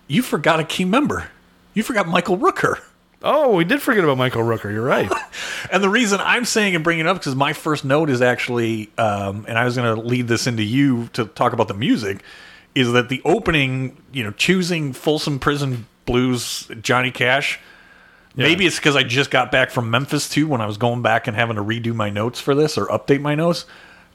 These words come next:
Speaker 1: Uh, it was an outstanding choice. And I'm not a huge music guy, but t-, for me, that was a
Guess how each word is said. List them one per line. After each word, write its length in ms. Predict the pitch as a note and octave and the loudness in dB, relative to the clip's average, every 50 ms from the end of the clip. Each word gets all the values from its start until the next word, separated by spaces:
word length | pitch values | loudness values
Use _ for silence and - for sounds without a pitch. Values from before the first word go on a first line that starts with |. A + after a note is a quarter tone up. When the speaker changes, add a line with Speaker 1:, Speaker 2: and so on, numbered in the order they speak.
| - | 0
Speaker 1:
Uh, 340 | - A2+ A2+ A2 A2 A2+ A2 - | 2 2 4 4 2 2 2 2
it 60 | C3+ | 2
was 180 | C#3+ C#3 C3+ B2 | 2 2 2 2
an 100 | C3 A#2+ | 2 2
outstanding 520 | B2 B2 A#2 - - - B2+ A#2+ A2+ G2+ G2+ | 2 0 0 -2 -2 0 0 2 2 -2 -4
choice. 320 | - - G#2+ F2+ E2+ - | -2 -2 -2 -2 -2 -4
And 100 | A2+ A#2 | -2 0
I'm 100 | B2 C#3 | 0 2
not 140 | C#3 C#3 C#3 | 2 2 0
a 40 | B2 | 0
huge 280 | - - D3 C#3+ B2 A#2+ | 0 0 -2 -2 0 0
music 360 | B2+ C3+ C3+ B2+ B2+ B2 A2+ | 0 0 2 2 2 0 2
guy, 320 | B2 C3+ D3 D#3+ E3+ F3 E3+ | 2 2 2 4 4 2 0
but 420 | D#3 B2+ A#2+ A2+ A2 - - - - | 0 2 0 0 0 -2 -8 -16 -16
t-, 80 | A#2+ G#2+ - | -16 -16 -8
for 120 | - - B2 | -2 -2 0
me, 160 | B2+ C3+ C3+ | 0 2 2
that 80 | C3+ C3 | 2 2
was 180 | B2+ A#2 A#2 A#2 | 2 2 0 -2
a 120 | A#2 G#2+ | -4 -4